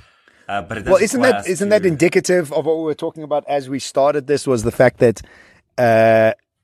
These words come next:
Speaker 2: w-, it, it, and I made this post yesterday on social media. I said, no matter how much we kidded ourselves, time, we were always slaves to time and a schedule and where we had to be. And all of a
Speaker 1: Mm.
Speaker 2: sudden, there's no schedule. You don't have to be anywhere. And for
Speaker 1: Mm.
Speaker 2: weeks now.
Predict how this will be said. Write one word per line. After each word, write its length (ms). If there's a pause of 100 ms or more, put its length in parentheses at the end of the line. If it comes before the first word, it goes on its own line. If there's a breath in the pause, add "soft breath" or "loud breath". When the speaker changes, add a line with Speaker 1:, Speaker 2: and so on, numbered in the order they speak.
(420)
Speaker 2:
w-, 240
it, 180
it, 100 (160)
and 140
I 40
made 180
this 100
post 300
yesterday 280
on 140
social 240
media. 240
I 60
said, 260 (380 loud breath)
no 160
matter 220
how 180
much 240
we 60
kidded 340
ourselves, 680
time, 520
we 160
were 80
always 260
slaves 440
to 100
time 340
and 80
a 40
schedule 640
and 140
where 120
we 100
had 140
to 80
be. 360 (240 loud breath)
And 140
all 120
of 60
a 40
Speaker 1:
Mm. 100
Speaker 2:
sudden, 240
there's 160
no 160
schedule. 500 (200)
You 80
don't 140
have 200
to 100
be 300
anywhere. 400
And 200
for 200 (160 loud breath)
Speaker 1:
Mm. 340
Speaker 2:
weeks 460
now. 400